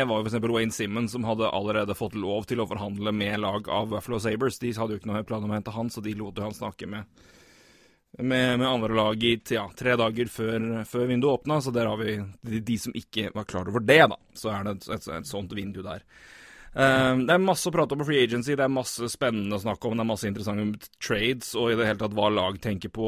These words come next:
og det er masse å snakke om. Men, eh, vi må vel, eh, skrape litt bort i draften, eh, først. Ehm, som ventet, en litt tregere seanse enn hvor normalt med digitalt, eh, med, med digital draft, men det er jo,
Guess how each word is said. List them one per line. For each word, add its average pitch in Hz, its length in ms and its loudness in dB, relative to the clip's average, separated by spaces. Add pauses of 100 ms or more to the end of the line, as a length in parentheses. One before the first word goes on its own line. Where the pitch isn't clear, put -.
og 110 400 0
det 110 140 0
er 113 80 0
masse 107 180 -4
å 101 60 -6
snakke 110 180 0
om. 127 80 2
Men, 151 220 2
eh, 151 260 6
vi 151 80 4
må 131 160 4
vel, 151 240 4
eh, 143 320 6
skrape 127 560 0
litt 110 220 -2
bort 117 180 -4
i 107 60 -6
draften, 107 480 -2 (180)
eh, 113 460 -4 (180)
først. - 400 0
Ehm, 131 460 0 (880)
som 151 240 2
ventet, 139 400 4
en 151 240 4
litt - 320 -4
tregere 110 400 4
seanse 117 400 -2
enn 123 160 0
hvor 120 160 -4
normalt 127 500 -2
med 123 220 2
digitalt, 117 720 0
eh, 113 800 4
med, 113 240 0
med 110 160 0
digital 113 320 2
draft, 120 260 2
men 123 140 2
det 127 80 6
er 113 160 6
jo, 117 80 6